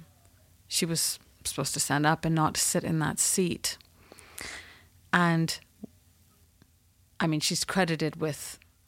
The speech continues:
launching various parts of the civil rights movement. Um, and that's what I meant about the, the power of a very simple act suddenly breaking ho-, open a whole thing. That's the story we tell ourselves about her action of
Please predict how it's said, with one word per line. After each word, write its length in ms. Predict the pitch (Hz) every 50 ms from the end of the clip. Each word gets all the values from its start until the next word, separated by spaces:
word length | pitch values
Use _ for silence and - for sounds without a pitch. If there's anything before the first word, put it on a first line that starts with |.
| - _ _ _ _ _ _ _ -
launching 480 | 175 165 143 147 151 - - 143 143 151
various 340 | - 143 143 151 160 147 -
parts 320 | - - 170 160 - -
of 80 | 160 160
the 80 | 160
civil 280 | - - 151 160 160 156
rights 340 | 156 143 143 - - - -
movement. 720 | 160 165 170 165 165 - - - - - 151 151 - - - _ _ _ _ _ - - _ _ _ _ _ _
Um, 240 | - 151 156 156 - -
and 100 | 170 160
that's 200 | 139 - - -
what 100 | 170 160
I 80 | 156 156
meant 220 | 151 151 151 -
about 300 | 160 - 147 147 - -
the, 80 | - - _ _ _ - - -
the 80 | 160
power 440 | - _ - - 165 170 175 180 170
of 140 | 170 - -
a 60 | 160
very 300 | 156 - 170 165 160 165
simple 460 | 156 - - 160 156 - 151 - - -
act 300 | - 160 156 156 - -
suddenly 360 | - - - 175 160 175 165 165
breaking 440 | 165 - 151 151 147 - 151 151
ho-, 220 | 151 - - - - _
open 300 | - 180 - - 143 143
a 60 | 143 147
whole 260 | 143 - 151 139 127
thing. 340 | - - - 160 135 135 131
That's 180 | 131 - -
the 60 | -
story 320 | 165 - - 170 160 160 151
we 100 | 143 156
tell 240 | - - 165 160 165
ourselves 440 | 151 151 - - - - - -
about 280 | 170 - 131 135 143 -
her 140 | - - - -
action 400 | - 151 - - - - - -
of 240 | - 135 - -